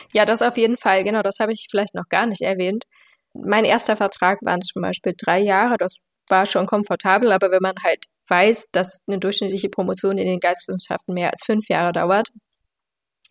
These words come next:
Ich hatte dann das Glück, dass das noch zweimal um jeweils ein Jahr verlängert wurde. Bei Drittmittelstellen,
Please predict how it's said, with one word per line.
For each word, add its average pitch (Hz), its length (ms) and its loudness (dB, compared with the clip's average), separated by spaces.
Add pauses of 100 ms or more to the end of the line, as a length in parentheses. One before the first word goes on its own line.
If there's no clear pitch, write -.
Ich - 60 -6
hatte 202 180 0
dann 196 140 0
das 185 180 -4
Glück, 208 200 -2
dass 196 200 -2
das 185 240 -4
noch 185 160 -2 (480)
zweimal 202 380 2
um 190 80 -2
jeweils 185 400 0
ein 180 180 -2
Jahr 175 160 -2
verlängert 202 520 -2 (100)
wurde. 269 300 4 (800)
Bei 214 140 6
Drittmittelstellen, 247 1040 2